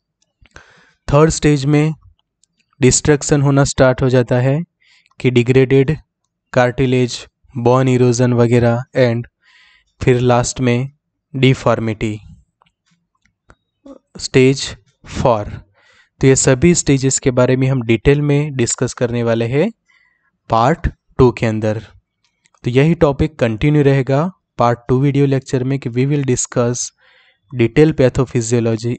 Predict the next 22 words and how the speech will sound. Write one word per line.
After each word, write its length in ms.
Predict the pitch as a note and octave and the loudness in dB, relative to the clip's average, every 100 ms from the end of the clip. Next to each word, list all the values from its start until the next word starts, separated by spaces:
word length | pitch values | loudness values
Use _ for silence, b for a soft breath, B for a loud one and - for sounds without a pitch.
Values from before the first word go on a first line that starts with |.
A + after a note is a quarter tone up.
| C3 | -4
in 220 | B2 B2 C3 _ _ _ _ _ | -4 -6 -10 _ _ _ _ _
part 320 | B2 D#3 D#3+ | 0 0 -2
two 140 | B2+ A#2 | -2 -2
of 160 | G#2+ | -2
this 320 | G#2+ A#2+ F3 - - _ _ _ _ _ _ | 0 0 0 -4 -10 _ _ _ _ _ _
lecture। 440 | B2 A#2 G#2 - A2 | -2 0 -2 -2 -4
So 120 | - | 0
if 220 | B2 A#2+ C3+ | -2 0 0
you 60 | |
like 300 | A#2 B2 D#3+ | 2 2 0
the 100 | - | -2
content, 560 | D3 C3+ B2+ B2+ B2+ - - _ _ _ _ _ | 0 -2 0 -2 -2 -8 -16 _ _ _ _ _
must 360 | A#2 A#2+ C#3+ - | -2 -2 -2 -2
like 300 | B2 A#2 A#2 | 0 0 -2
the 100 | C3 | -2
video, 360 | B2+ B2+ B2+ C#3 - _ _ _ _ - | -2 -2 0 -2 -4 _ _ _ _ -14
share 300 | - C3 C3+ | 0 2 4
the 120 | C3+ | 2
video 340 | B2+ B2 B2+ B2 | 0 0 0 -2
and 180 | A#2 | -4
subscribe 460 | A#2 A#2 - A#2+ A2 | -2 -2 -2 -4 -4
the 100 | A2 | -4